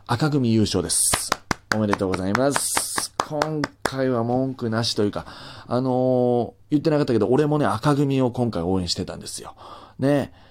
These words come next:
もちろん赤組の、で、赤組頑張れっていう鉢巻きを巻いて見てたんで、嬉しかったね、赤組優勝っていうのは。まあでも白組も良かったんだよ。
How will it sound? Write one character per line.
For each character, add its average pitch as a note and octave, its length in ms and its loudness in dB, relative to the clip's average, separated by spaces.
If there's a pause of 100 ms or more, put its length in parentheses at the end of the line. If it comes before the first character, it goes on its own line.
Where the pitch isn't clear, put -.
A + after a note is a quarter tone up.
(160)
も C3 120 0
ち D#3 140 0
ろ C#3 80 4
ん A#2 40 4
赤 B2 220 2
組 A#2 300 2
の、 D3 340 2 (400)
で、 G2+ 80 -4
赤 G#2 240 -2
組 A#2 200 4
頑 A#2 200 -2
張 C3 120 4
れ A#2+ 60 2
っ - 40 0
て - 180 -8
い F2 140 -2
う E2 100 -8
鉢 - 320 -2
巻 B2+ 260 0
き - 20 0
を F#2 80 -4
巻 C#3 320 4
い D#3+ 60 -4
て F3 360 4
見 C3 180 2
て B2+ 140 4
た E2+ 160 -4
ん E2+ 120 -8
で、 F#2+ 320 -2 (120)
嬉 D3 240 6
し - 20 -2
か C3 100 0
っ - 40 -4
た F#2+ 160 -6
ね、 G2 80 -2
赤 G2 220 -2
組 F#2+ 180 -2
優 G2 80 2
勝 F#2 240 0
っ - 20 -4
て F2+ 80 -6
い F2 40 -4
う E2+ 40 -6
の D#2 80 -10
は。 - 140 -14 (300)
ま F3 120 4
あ F3+ 40 4
で F3+ 40 2
も D#3+ 80 4
白 F3+ 240 4
組 F#3+ 160 4
も E3+ 80 4
良 F3 120 6
か G#3+ 80 2
っ - 60 0
た F#2+ 100 0
ん E2+ 40 -4
だ C#2+ 80 -6
よ。 - 120 -10